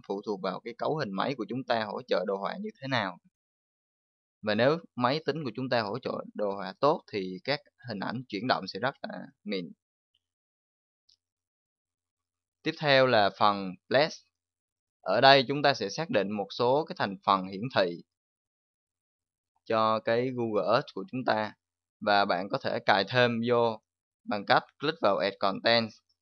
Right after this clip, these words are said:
Tuy nhiên thì chúng ta không quan tâm nhiều vào phần này. Ta sẽ quan tâm vào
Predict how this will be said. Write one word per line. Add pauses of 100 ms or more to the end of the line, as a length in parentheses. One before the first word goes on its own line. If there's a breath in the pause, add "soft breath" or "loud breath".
(360)
Tuy
nhiên
thì
chúng
ta
không
quan
tâm
nhiều
vào
phần
này. (1400)
Ta
sẽ
quan
tâm
vào